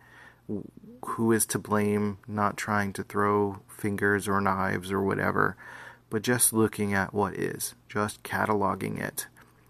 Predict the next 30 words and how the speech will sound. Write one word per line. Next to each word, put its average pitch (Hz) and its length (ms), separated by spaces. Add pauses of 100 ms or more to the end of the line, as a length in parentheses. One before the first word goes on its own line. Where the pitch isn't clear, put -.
(300)
Because 120 200
you 120 60
can't 135 200
change 131 240
it. 107 160 (720)
It's - 200
done. 107 240
Your 101 100
karma 104 380
is 98 160
your 101 100
karma. 98 440 (920)
And, 101 420
uh, 98 280
yeah, 143 160
you 113 160
can 113 160
make 107 180
better 101 180
decisions 101 540
going 101 220
forward, 107 420 (300)
but 104 180 (560)
that 117 160
psychological 113 560
work 101 240
is 95 140
super - 340
important. 98 600 (680)
Uh, 92 300